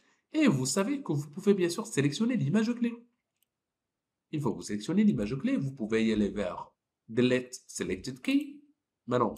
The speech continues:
elle est supprimée, c'est-à-dire on n'a plus d'animation. Et je dis, écoute, euh, je veux vraiment augmenter.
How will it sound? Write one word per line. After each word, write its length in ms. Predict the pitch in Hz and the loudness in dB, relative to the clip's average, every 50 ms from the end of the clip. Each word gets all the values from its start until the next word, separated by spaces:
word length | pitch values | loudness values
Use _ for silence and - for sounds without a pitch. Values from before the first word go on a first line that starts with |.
| - - | -12 -20
elle 140 | - - - | -20 -18 -14
est 40 | - | -12
supprimée, 540 | - - 143 139 - 220 240 285 302 294 285 | -12 -10 -10 -4 0 2 2 2 0 -2 -6
c'est-à-dire 340 | - - 95 95 95 85 90 | -10 -10 -8 -8 -8 -8 -8
on 40 | |
n'a 100 | 90 90 | -8 -10
plus 180 | 87 - 110 101 | -10 -8 -8 -6
d'animation. 640 | - 85 82 95 110 143 170 - 277 277 285 285 - _ _ _ _ _ _ - - - - _ _ _ - | -6 -6 -6 -4 -4 -4 -4 -4 -6 -8 -8 -8 -12 _ _ _ _ _ _ -20 -20 -20 -20 _ _ _ -6
Et 240 | 254 262 247 226 185 | -4 2 4 4 6
je 100 | 208 214 | 6 6
dis, 160 | 214 247 247 | 4 4 2
écoute, 340 | 254 - 240 233 208 - - | 0 -2 -2 -2 -2 -2 -4
euh, 320 | 190 175 170 160 139 131 - | -6 -4 -4 -6 -6 -4 -4
je 180 | 151 143 160 | -4 -2 -2
veux 120 | 185 196 196 | -2 -2 -2
vraiment 460 | 190 175 196 208 214 226 220 - - | 0 4 6 8 8 8 6 4 2
augmenter. 720 | 240 220 180 185 190 196 190 185 - 123 120 - - - _ | 4 4 4 4 4 2 2 2 0 -2 -2 -4 -8 -14 _